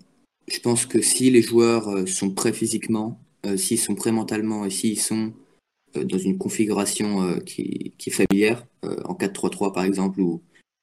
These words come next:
dans une configuration pas comme, euh, contre Chelsea, qui, qui nous avait posé beaucoup de problèmes, euh, en trois cinq trois ou trois, trois, euh,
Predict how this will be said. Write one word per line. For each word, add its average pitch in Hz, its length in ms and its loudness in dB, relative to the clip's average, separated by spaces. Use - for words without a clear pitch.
dans 95 80 -2
une 95 140 0
configuration 98 560 -4
pas 113 180 0
comme, 101 300 0
euh, 87 260 -2
contre 101 260 -2
Chelsea, 196 500 -2
qui, - 300 -8
qui - 120 -4
nous 185 80 2
avait 127 160 4
posé 95 260 0
beaucoup 98 200 -2
de - 60 -8
problèmes, 104 480 0
euh, 90 120 -2
en 87 140 0
trois 98 280 -4
cinq 98 240 -4
trois 101 300 0
ou 90 180 2
trois, 90 240 -4
trois, - 240 -6
euh, - 60 -10